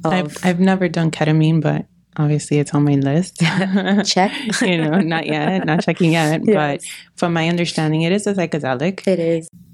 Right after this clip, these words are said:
Speaker 2: I'm a huge advocate for psychedelics.
Speaker 1: And
Speaker 2: It's
Speaker 1: it's a
Speaker 2: been
Speaker 1: microdosing, which
Speaker 2: Yeah, and it's, it's been, it's been a huge
Speaker 1: Mm-hmm.
Speaker 2: factor in my own healing and my own personal development, you know, with the mushrooms and the ayahuasca and peyote.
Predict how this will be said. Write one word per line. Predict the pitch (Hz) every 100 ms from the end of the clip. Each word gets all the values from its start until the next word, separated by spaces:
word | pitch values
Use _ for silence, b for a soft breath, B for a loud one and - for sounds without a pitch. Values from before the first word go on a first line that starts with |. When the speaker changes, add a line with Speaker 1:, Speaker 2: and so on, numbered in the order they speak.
| - - -
Speaker 2:
I'm | 156
a |
huge | 151 156 156 156 - - -
advocate | 156 151 151 143
for | -
psychedelics. | 156 147 151 143 143 180 190 -
Speaker 1:
And | 214 226
Speaker 2:
It's | 226
Speaker 1:
it's | 262
a |
Speaker 2:
been | 165 165
Speaker 1:
microdosing, | 208 165 165 185 175
which | 170 165 - - 240 -
Speaker 2:
Yeah, | 196 175 160
and | 185 196
it's, | 202 -
it's | 190 -
been, | - 220 208 208 - -
it's | 185
been | 220 233
a |
huge | 220 - 185 180 180 180 - - - - 214
Speaker 1:
Mm-hmm. | 233
Speaker 2:
factor | 151 156 - 185 -
in | - 170
my | 165 156
own | - 156
healing | 151 156 151 175
and | 165
my | 147 143
own | 147
personal | 147 143 - 147
development, | 143 147 143 151 175 190 190 -
you | 160 156
know, | 151
with | 143
the | 147
mushrooms | 147 147 - 151 151
and | 151
the | 147
ayahuasca | 143 139 139 139
and | 160 156
peyote. | 156 147 139 139